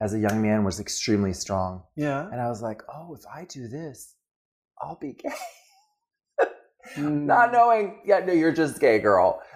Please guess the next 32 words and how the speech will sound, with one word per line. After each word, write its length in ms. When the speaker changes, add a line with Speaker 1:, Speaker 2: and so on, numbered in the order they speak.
Speaker 1:
But, 240
um, 360
but 100
I 80
didn't 200
pursue 340
it 140
'cause 120
I 60
thought, 220
"Well, 200
I'll 80
be 120
really 260
tempted 600
to 120
go 300
that 260
direction 480
in 140
life." 340
And 80
Speaker 2:
Like 140
it's 100
a 80
choice. 560
Speaker 1:
Yeah. 440
And 100
I 40
really 300
had 300
that 320